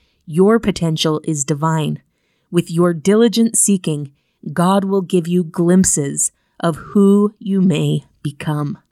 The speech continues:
My friends, it's our identity as children of God that gives us strength and power to withstand the temptations of this life.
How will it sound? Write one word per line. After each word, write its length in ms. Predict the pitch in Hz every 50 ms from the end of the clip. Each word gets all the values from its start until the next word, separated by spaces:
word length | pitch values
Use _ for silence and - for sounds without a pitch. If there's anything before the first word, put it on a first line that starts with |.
| _ _ _ -
My 80 | 160
friends, 360 | 147 - 185 180 190 180 170
it's 140 | 160 147 -
our 160 | 160 156 156
identity 720 | 156 151 151 143 - 180 208 220 214 208 175 165 151 147 -
as 220 | 156 151 151 -
children 420 | - - - 208 208 190 196 190 190
of 160 | 180 165 147
God 380 | - 156 151 151 151 143 -
that 160 | - 147 - -
gives 160 | 160 147 165
us 140 | 147 135 -
strength 520 | - - - - 190 185 185 185 175 - _ _ _ _ _ _ -
and 200 | 165 160 151 -
power 480 | - - 165 160 160 151 147 160 - - _ _ _ _
to 100 | - 175
withstand 420 | 160 151 - - - 170 160 160 160
the 60 | 156
temptations 640 | - - 156 147 - 160 151 139 - 156 147 147 151
of 120 | 143 -
this 220 | - 139 135 -
life. 400 | 147 147 147 151 143 127 - -